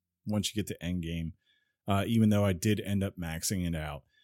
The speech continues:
is the, uh, world tier system, right? You start at world tier one.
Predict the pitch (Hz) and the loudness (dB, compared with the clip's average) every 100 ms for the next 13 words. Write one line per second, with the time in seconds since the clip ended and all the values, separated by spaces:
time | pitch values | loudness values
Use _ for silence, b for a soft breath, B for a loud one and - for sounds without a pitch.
0 | _ _ _ 120 120 110 123 117 110 101 | _ _ _ 4 4 4 4 6 6 4
1 | 95 117 120 110 - 135 117 92 - 82 | 4 6 6 4 2 4 4 2 0 -2
2 | - 50 - _ 110 101 113 127 _ _ | -6 -12 -18 _ 2 4 4 2 _ _
3 | _ _ 107 - 147 143 131 123 127 123 | _ _ 0 8 10 10 6 6 6 6
4 | - 123 113 104 98 98 95 | 4 6 6 4 4 2 0